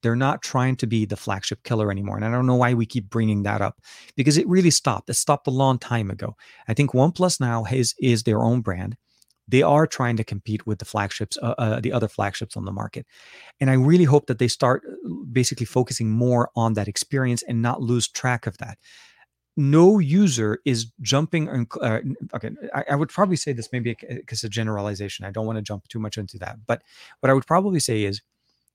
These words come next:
if anybody values the, the money that they have and the hard-earned money that they took them however long to make, nobody would jump into a conversation on a smartphone and say, "I wanna pay over a thousand dollars on a smartphone."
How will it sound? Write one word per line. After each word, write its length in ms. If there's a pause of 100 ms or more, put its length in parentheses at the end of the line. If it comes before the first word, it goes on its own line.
(220)
if 160
anybody 320
values 480
the, 260
the 160
money 220
that 140
they 100
have 260
and 100
the 60
hard-earned 460
money 160
that 140
they 100
took 240
them 180
however 400
long 260
to 140
make, 380 (540)
nobody 400
would 120
jump 240
into 220
a 60
conversation 540
on 100
a 20
smartphone 460
and 120
say, 400 (180)
"I 140
wanna 220
pay 180
over 240
a 40
thousand 300
dollars 280
on 100
a 40
smartphone." 480